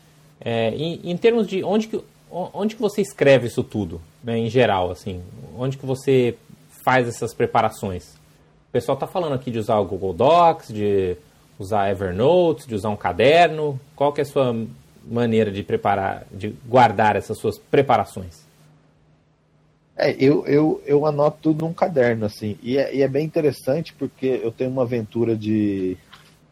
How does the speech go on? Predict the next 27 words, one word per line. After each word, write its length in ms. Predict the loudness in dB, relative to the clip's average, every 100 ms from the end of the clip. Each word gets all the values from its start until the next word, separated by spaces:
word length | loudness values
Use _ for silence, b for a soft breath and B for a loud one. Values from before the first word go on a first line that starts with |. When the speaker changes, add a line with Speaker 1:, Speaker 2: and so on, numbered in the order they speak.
| _ _ _ _ _ _ _ _
Speaker 2:
de 140 | -10 -10
Senhor 340 | -6 -2 -2
dos 100 | 0
Anéis, 480 | -2 0 2 2 0 -6 -18
e 140 | -2 2
ela 180 | 4 2
é, 60 | -2 _ -20 -20 -6
o 180 | -4 -2
jeito 300 | 0 -2 0
que 60 |
eu 60 | -2
preparo 380 | 0 0 2 2
ela 160 | 2
é 20 |
completamente 600 | 0 -4 -2 -2 -2 -8
diferente, 420 | -8 -6 -4 -6 -8
porque 140 | -8
a 40 |
do 80 | -8
Senhor 200 | -6 -8
dos 100 | -4
Anéis 340 | -4 -2 -4 -4
eu 80 |
escrevo, 380 | -8 -6 -2 -2
tipo, 260 | -4 -14 -8
uma 120 | -6
história. 560 | -6 -2 2 4 2